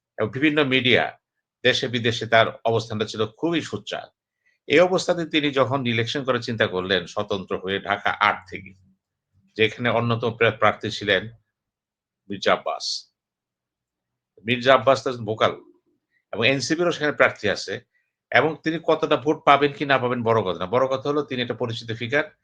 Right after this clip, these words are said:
তবে সাংগঠনিকভাবে ততটা শক্ত নয় যতটা মির্জা আব্বাস শক্ত আছেন বা অন্য দল জামাত ইসলাম সেখানে আছেন।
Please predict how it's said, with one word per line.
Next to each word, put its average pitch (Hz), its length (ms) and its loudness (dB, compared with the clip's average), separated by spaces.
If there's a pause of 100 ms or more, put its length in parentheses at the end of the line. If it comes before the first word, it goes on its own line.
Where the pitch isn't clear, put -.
(280)
তবে 107 100 2
সাংগঠনিকভাবে 143 880 2 (640)
ততটা 151 340 2
শক্ত - 400 -4
নয় 101 300 0
যতটা 107 380 -2
মির্জা 98 280 -2
আব্বাস 82 240 -4
শক্ত - 220 -16
আছেন 78 300 -14
বা 147 100 0 (300)
অন্য 110 200 -2
দল 104 200 2
জামাত 104 280 2
ইসলাম 90 240 -4
সেখানে 80 280 -8
আছেন। - 180 -14